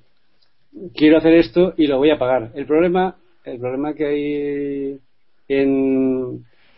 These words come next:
en España es que si alguien viene con ese tipo de cosas, eh, Mediapro paga menos, sí o sí.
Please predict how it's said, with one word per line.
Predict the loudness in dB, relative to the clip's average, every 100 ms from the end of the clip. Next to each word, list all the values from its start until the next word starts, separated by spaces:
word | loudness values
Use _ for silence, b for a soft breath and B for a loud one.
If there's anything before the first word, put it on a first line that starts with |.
| _ -6
en | 0 2 2 2 0
España | 0 2 4 4 2
es | -2 -4
que | -2 -2 -2 -10 _ _ _
si | -12 0 2
alguien | 4 6 8
viene | 8 6 4 -4 -14 _ _
con | -6 -6
ese | -6 -8
tipo | -4 -2
de | 0
cosas, | -2 -4 -4 -10 -14 _ _ _ _ _ _ _ _ _ _ -6
eh, | -4
Mediapro | 0 2 2 2 -4 -6 0
paga | 2 2
menos, | 4 6 6 2 -8 _ _ _ _ _ _ _ _
sí | -10 0 2
o | 2
sí. | -2 -6